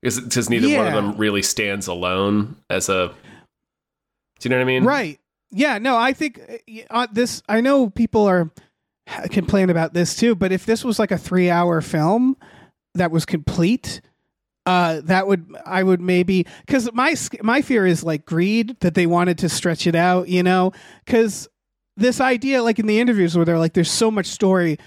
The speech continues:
Speaker 2: we just couldn't fit it in." My, my feeling of that is, like, I don't think that's true. I think they spun their wheels a lot for the first thirty minutes. I really do. They spent, like, twenty minutes introducing the characters,
Speaker 1: Mm-hmm.
Speaker 2: doing these, like, flashbacks.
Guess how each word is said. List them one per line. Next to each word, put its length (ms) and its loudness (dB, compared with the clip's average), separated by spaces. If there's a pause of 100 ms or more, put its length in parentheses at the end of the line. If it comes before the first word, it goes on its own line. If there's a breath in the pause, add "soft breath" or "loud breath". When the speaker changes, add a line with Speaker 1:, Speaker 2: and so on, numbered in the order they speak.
(180 loud breath)
Speaker 2:
we 100 2
just 160 0
couldn't 200 -2
fit 180 0
it 120 0
in." 300 2
My, 380 0
my 160 0
feeling 240 2
of 80 2
that 160 2
is, 160 0
like, 260 -2
I 100 -2
don't 220 0 (280)
think 180 -2
that's 340 -4
true. 500 -2 (320 loud breath)
I 120 0
think 180 -4
they 100 2
spun 340 0
their 160 2
wheels 320 2
a 40 4
lot 340 0
for 120 -2
the 100 0
first 360 -2
thirty 280 2
minutes. 420 -2
I 40 -6
really 380 2
do. 260 2 (300 soft breath)
They 180 0
spent, 400 -2
like, 280 0
twenty 380 0
minutes 400 0
introducing 600 0
the 80 -6
characters, 960 -2
Speaker 1:
Mm-hmm. 260 -2
Speaker 2:
doing 220 2
these, 200 0
like, 140 0
flashbacks. 720 -2